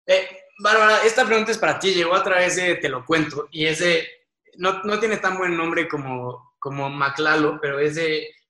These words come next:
arroba Artemio P, eh, y dice, "¿Cómo conciliar, eh, la actividad económica que necesita el capitalismo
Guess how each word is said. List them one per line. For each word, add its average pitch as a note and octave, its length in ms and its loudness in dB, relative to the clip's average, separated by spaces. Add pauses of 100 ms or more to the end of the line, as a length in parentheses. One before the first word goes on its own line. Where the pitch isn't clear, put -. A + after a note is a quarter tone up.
arroba D#3+ 480 0
Artemio D3+ 500 -6
P, D3 300 -4 (260)
eh, D3+ 160 0
y D3+ 160 -4
dice, F#3 520 -2 (200)
"¿Cómo B3+ 220 2
conciliar, F3 720 0 (300)
eh, D#3 420 -4
la D#3+ 140 -2
actividad D#3+ 400 0
económica D#3 560 -4
que C3+ 100 -12
necesita D3 520 -10
el D3+ 100 -4
capitalismo C#3 840 -10